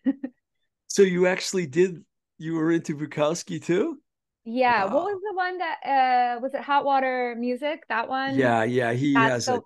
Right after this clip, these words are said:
Speaker 1: that's the one I, I started with, yeah. <laughs>
Speaker 2: Yeah, a ton, ton of books, and his poetry is outrageous.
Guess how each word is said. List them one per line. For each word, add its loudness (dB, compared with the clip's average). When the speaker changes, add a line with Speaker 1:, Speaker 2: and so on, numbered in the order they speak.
Speaker 1:
that's -4
the -6
one -4
I, -12
I -2
started -4
with, -2
yeah. 0
<laughs> -4
Speaker 2:
Yeah, -8
a -4
ton, -2
ton 2
of -4
books, -4
and -4
his -6
poetry 0
is -4
outrageous. -2